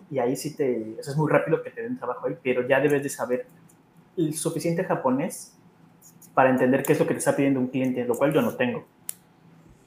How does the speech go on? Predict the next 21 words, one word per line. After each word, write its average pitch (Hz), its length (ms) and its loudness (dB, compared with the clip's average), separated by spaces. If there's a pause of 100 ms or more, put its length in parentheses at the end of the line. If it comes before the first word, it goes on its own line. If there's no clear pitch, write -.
(300)
Entonces, 127 640 -2 (880)
la 135 140 2
gente 165 260 2
que 123 80 2
no 135 220 4
sabe 151 240 2
hablar 139 240 2
japonés, 151 680 -4 (600)
pues, 123 140 -4 (500)
tiene 131 220 0
que 127 80 0
tener 127 180 2
trabajos 127 340 4
donde 123 220 2
no 123 140 0
tiene 127 260 0
que - 80 -6
tener 123 200 -2
contacto 127 480 0
con 110 160 -4
gente. 123 260 -6